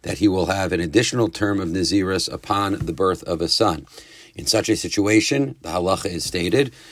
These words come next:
that he interrupts his Naziris in the event of the birth of that son, and he begins the second Naziris in the middle,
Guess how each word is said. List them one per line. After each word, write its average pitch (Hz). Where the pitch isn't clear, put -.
that 95
he 107
interrupts 104
his 101
Naziris 90
in 95
the 90
event 104
of 110
the 95
birth -
of 80
that 80
son, 82
and 87
he 95
begins 92
the 87
second 123
Naziris 85
in 90
the 85
middle, 131